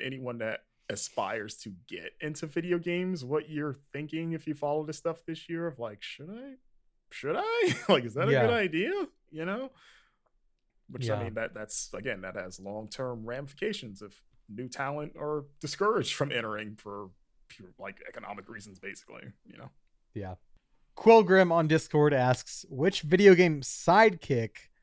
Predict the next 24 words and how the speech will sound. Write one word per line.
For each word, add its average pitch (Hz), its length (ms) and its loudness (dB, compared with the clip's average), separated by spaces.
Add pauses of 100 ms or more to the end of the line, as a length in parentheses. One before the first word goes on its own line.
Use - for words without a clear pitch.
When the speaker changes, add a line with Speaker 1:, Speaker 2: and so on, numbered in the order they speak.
(260)
Speaker 2:
or 127 140 0
character 160 560 2
number 127 300 0
two 117 520 0 (280)
would 123 160 -4
come 202 160 2
out 233 100 6
on 175 140 4
top 156 320 4
in 123 180 -2
an 120 80 0
all-out 135 640 0
last 120 400 -4
one 117 200 -6
standing 113 480 -4
battle 135 260 2
royale 120 580 2 (360)
involving 131 420 2
every 131 320 0
video 127 260 0
game 120 120 0
sidekick 113 340 -4
ever?" 123 400 -4
Jesus. 87 460 -12